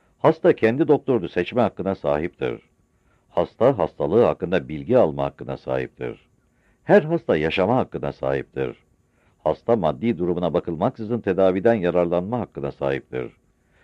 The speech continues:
Tedavi konusunda şikayetlerini iletme ve yanıt bekleme hakkı vardır. Uluslararası hasta hakları aşağı yukarı bunlardır. Gelelim bizdeki duruma. Bizde hasta hakları diye yazılı bir metin yoktur.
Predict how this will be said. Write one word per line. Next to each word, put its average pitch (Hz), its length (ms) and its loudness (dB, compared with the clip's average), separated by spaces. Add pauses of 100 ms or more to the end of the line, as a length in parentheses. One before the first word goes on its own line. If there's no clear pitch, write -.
(120)
Tedavi 139 420 6
konusunda 139 460 -2
şikayetlerini 110 720 0
iletme 87 420 0
ve 78 80 -2
yanıt 73 320 -4
bekleme 104 340 2
hakkı 92 300 -2
vardır. 64 440 -2 (1080)
Uluslararası 151 600 2
hasta 101 320 -6
hakları 80 380 -4
aşağı 82 280 -4
yukarı 82 280 -4
bunlardır. 64 600 -12
Gelelim 82 380 -2
bizdeki 90 400 -8
duruma. 64 360 -8 (580)
Bizde 175 300 2
hasta 113 340 0
hakları 147 340 0
diye 90 180 2
yazılı 85 380 -2
bir 92 100 -2
metin 82 320 -6
yoktur. 69 420 -6